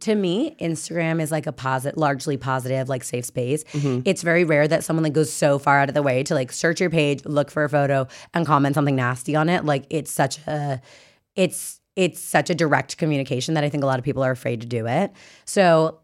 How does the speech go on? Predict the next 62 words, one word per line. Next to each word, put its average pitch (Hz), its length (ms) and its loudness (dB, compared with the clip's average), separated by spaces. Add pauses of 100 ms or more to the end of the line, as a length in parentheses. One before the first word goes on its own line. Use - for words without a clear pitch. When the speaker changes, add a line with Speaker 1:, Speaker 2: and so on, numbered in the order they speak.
Speaker 1:
on 185 120 2
my 175 200 -2
Instagram, 156 640 2
people 170 240 -4
are 196 80 0
like, 196 220 -2
"Oh 247 140 0
my 240 100 0
God, 240 300 0
like, 208 180 -4
love 202 300 0
watching 214 340 2
you 208 120 0
in 208 120 -4
court." - 220 -2
I'm 220 120 0
like, 214 140 2
"Great, 247 340 6
that's 220 140 4
Speaker 2:
Yeah, 214 140 8
Speaker 1:
amazing. 277 240 8
Speaker 2:
like, 254 100 6
Speaker 1:
That's 285 100 8
Speaker 2:
where'd 294 100 10
Speaker 1:
what 294 100 10
I 294 40 10
Speaker 2:
you 320 40 10
Speaker 1:
wanna 294 180 10
Speaker 2:
get, 233 160 6
Speaker 1:
hear." 170 120 0
Speaker 2:
where, - 20 4
what 233 180 6
was 233 180 4
your 247 300 8
lipstick 233 460 4
color? 202 260 10
Speaker 1:
Exactly, 294 300 8
Speaker 2:
Like 254 260 10
Speaker 1:
exactly. 254 340 8
And 233 60 8
I'm 226 60 4
like, 247 140 8
"I'll 262 120 8
link 247 240 4
it 240 140 -2
for - 100 -2
you. 233 160 4
Like, 233 320 4
give 247 140 6
me 269 80 4
that 262 400 4
Speaker 2:
<laughs> - 0 -
Speaker 1:
fifteen 247 420 6
cent 233 180 6
commission, 226 400 4
girly. 226 420 10
Like, 247 200 6
give 262 140 6
me 247 80 8
that." 233 680 4
So, 277 200 8
like, 269 220 6